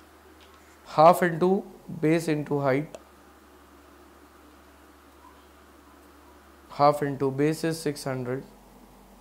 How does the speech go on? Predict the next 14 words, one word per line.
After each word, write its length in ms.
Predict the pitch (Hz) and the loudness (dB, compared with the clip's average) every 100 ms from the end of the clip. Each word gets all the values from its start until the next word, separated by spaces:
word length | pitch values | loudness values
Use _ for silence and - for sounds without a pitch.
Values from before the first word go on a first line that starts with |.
| - - | -20 -20
height 340 | - 131 139 | -2 0 2
is 160 | 143 143 | 0 -2
four 240 | - 131 | -4 -6
hundred. 400 | 131 127 120 127 156 - - - - - - - - - - - - - - - | -6 -8 -8 -8 -10 -20 -20 -20 -20 -20 -20 -20 -20 -20 -20 -20 -20 -20 -20 -20
So 180 | - 131 | -10 -6
therefore, 580 | 131 135 131 135 131 135 - - - - - - - - - | 0 -2 0 -2 -2 -4 -20 -20 -20 -20 -20 -20 -20 -20 -14
area 360 | - 143 147 156 | -4 -2 2 4
one 260 | 139 147 151 | 4 0 0
comes 300 | 143 143 135 | -2 0 0
out 240 | 135 135 | -2 -2
to 100 | 131 | -6
be 260 | 127 135 156 - - - - - - - - - - - - - | -6 -8 -10 -18 -20 -20 -20 -20 -20 -20 -20 -20 -20 -20 -20 -20
one 360 | - 127 147 165 | -10 -2 -2 0
twenty 560 | 147 147 143 135 147 | 0 0 0 -6 -8